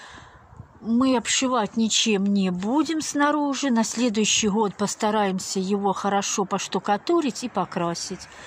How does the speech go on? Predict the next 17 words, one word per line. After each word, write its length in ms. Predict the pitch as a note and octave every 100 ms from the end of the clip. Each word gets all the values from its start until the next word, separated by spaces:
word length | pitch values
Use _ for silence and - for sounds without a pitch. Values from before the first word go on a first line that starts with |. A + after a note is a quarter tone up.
| - - - -
И 60 | G#3
больше 440 | A3+ C#4+ - G#3+
ничем, 560 | G3 F#3+ - A3+ A#3+ A#3+ - - -
э, 200 | - - - - - - - -
заниматься 680 | F#3 F#3+ G3+ G#3+ A3 - G3
не 160 | G3
будем. 460 | F#3+ F#3+ F3+ G3 F#3 - - - - - - - - - - - - -
Ширина 580 | - - B3+ B3+ B3 G#3
стены 460 | - - G#3+ G#3
у 40 | G3+
нас 240 | G3+ F#3+
тридцать 440 | - G3+ F3+ G3+ -
сантиметров. 920 | - F#3 - G3 A3+ E4 - D#4 D#4+ - - - - - -
Нормально 640 | G3 F#3+ G3+ C4+ D#4 D4+
все, 300 | - - C4+
это 240 | C4 -
достаточно. 1000 | F#3 F#3 - B3+ D4+ D#4 - - C4+ C4+